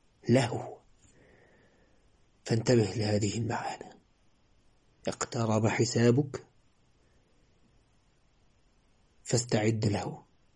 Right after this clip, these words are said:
لا تكن غافل فالغفلة تجعلك معرض.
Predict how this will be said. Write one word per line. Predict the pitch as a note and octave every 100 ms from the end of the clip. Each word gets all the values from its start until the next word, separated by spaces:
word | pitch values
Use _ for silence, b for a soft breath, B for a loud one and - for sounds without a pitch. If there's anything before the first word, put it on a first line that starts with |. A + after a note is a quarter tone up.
| - _ _ _ _ _ _ _ _ _ _ _ _ _ _ _ _ _ _ _ B B B B -
لا | A#2 A#2+
تكن | B2 A#2+ C3 B2
غافل | A#2+ B2+ C3+ - D3+ D#3 - - _ _ _ _ b b b
فالغفلة | - A#2+ A#2 C3 - C#3 D3+ - _ _ _ _ _ _ _ _ _ _ _
تجعلك | - B2 A#2 A#2+ B2 A#2+
معرض. | A#2+ A#2 G#2+ G#2 G#2